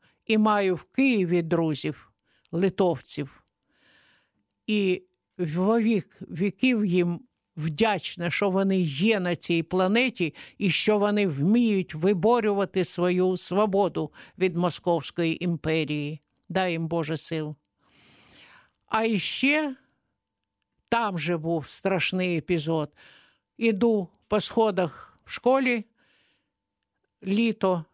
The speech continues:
чи осінь, осінь, відкрито вікно, і чую страшний, безумний людський вопль. Я на той вопль звертаю у-,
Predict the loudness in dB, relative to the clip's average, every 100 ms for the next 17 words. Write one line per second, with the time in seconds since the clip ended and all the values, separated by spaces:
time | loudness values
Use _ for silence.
0 | _ -6 0 2 2 0 -4 -6 -4 -2
1 | -2 -2 -6 -8 -14 _ _ _ -4 -2
2 | -2 -2 0 0 0 0 0 -4 -2 0
3 | 0 0 -8 _ _ _ _ _ -2 -2
4 | 2 2 4 2 0 -2 0 2 2 0
5 | 0 2 2 2 0 -4 -20 -8 0 2
6 | 2 2 4 4 4 2 2 2 0 0
7 | -4 0 2 2 2 4 4 0 -6 -8
8 | -12 _ _ _ -2 0 2 0 0 0
9 | 2 2 2 2 2 -2 -2 0 0 0
10 | 0 0 0 -4 -8 _ _ -8 -4 -4